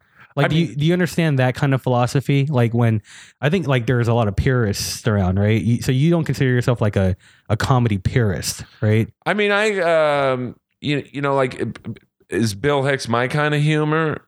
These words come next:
Speaker 2: No, but he's great, like, at what he did. And, uh, Lenny Bruce, same thing. It, it's, uh, I, I wanna, like,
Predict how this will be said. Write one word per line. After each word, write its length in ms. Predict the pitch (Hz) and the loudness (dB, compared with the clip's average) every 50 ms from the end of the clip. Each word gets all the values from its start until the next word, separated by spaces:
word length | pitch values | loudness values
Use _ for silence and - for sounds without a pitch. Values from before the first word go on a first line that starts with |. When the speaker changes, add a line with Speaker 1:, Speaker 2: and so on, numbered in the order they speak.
| _ _ | _ _
Speaker 2:
No, 480 | - 113 117 123 113 90 67 58 - - _ _ _ _ _ _ _ | -4 0 0 0 0 0 -2 -6 -8 -12 _ _ _ _ _ _ _
but 360 | - 113 107 104 - - - | -2 0 0 0 0 -2 -6
he's 240 | - 107 117 110 95 | -6 -2 -2 -2 -2
great, 320 | - 107 131 123 85 - - - _ _ _ | 0 0 0 0 -2 -4 -8 -12 _ _ _
like, 340 | - 87 82 80 80 - - _ _ - | -2 0 0 0 0 -4 -8 _ _ -2
at 120 | - 90 | -2 0
what 160 | 87 95 95 | 0 0 0
he 140 | 95 101 98 | 0 0 -2
did. 480 | 92 98 98 101 107 117 113 - - - | 0 0 0 2 0 0 -2 -4 -4 -4
And, 320 | 78 82 80 78 78 78 | -2 -2 0 0 0 0
uh, 280 | 73 71 71 65 64 - - - - - - | 0 0 -2 -2 -4 -4 -8 -12 -20 -18 -8
Lenny 240 | - 90 101 104 101 | -4 -2 -2 0 0
Bruce, 340 | 92 85 98 101 113 123 120 | 0 0 0 0 0 0 -4
same 400 | - - - - 101 95 95 95 | -6 -4 -2 0 0 0 0 0
thing. 340 | - 98 92 98 110 113 104 | 0 0 0 0 0 -2 -2
It, 120 | 82 - | -2 -2
it's, 380 | - 80 78 - - - - - - - - _ _ - - - - - | -4 -4 -4 -6 -8 -10 -10 -12 -18 -20 -20 _ _ -20 -20 -14 -12 -10
uh, 60 | - - - - - - - - - - - _ _ _ _ _ _ _ _ _ _ _ | -10 -10 -10 -10 -10 -10 -12 -14 -16 -18 -20 _ _ _ _ _ _ _ _ _ _ _
I, 100 | - 87 - - - | -8 -8 -8 -6 -4
I 120 | 107 113 | -2 0
wanna, 420 | 127 135 131 123 110 101 90 85 78 | 0 0 0 0 0 0 0 0 0
like, 360 | 78 80 78 80 80 - | 0 0 0 -2 -4 -6